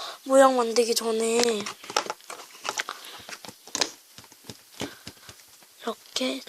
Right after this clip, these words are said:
채식부터 만-, 할게요.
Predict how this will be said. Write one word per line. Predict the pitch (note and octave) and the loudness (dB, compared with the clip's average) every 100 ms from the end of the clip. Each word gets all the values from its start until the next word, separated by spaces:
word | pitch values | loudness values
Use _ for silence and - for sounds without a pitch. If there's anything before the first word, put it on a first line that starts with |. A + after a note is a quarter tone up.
| - | -4
채식부터 | - D#4 - - - _ - - - - - - G3+ A3 - - - - - - - - - - - - - | -2 2 2 0 -4 _ -20 -18 -18 -18 -4 0 0 -4 -12 -18 -18 -20 -20 -20 -20 -20 -20 -20 -20 -18 -14
만-, | F#3+ F#3 - | -12 -12 -12
할게요. | A3+ - G#3+ G#3 | -12 -12 -6 -4